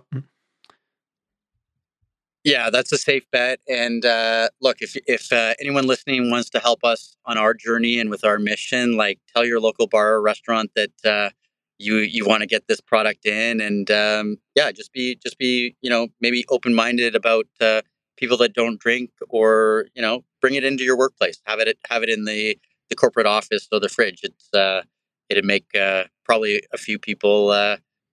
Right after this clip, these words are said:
Speaker 2: feel more included and, uh, you know,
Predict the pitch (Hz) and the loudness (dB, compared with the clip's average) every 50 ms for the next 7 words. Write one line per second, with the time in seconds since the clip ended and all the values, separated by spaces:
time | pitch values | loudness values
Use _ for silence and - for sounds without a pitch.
0 | _ _ _ - 120 113 110 107 107 107 107 104 95 - - 107 104 104 104 98 | _ _ _ 0 0 2 2 2 0 0 -2 -2 -2 0 0 2 2 0 0 -2
1 | 98 107 101 98 - _ _ - 110 101 98 95 95 95 92 90 98 95 95 95 | -4 -6 -6 -6 -10 _ _ 0 0 2 2 0 -2 -4 -2 0 0 2 2 0
2 | 95 92 - _ _ _ _ _ _ _ _ _ 98 98 95 95 | -2 -4 -6 _ _ _ _ _ _ _ _ _ -4 -2 -2 -2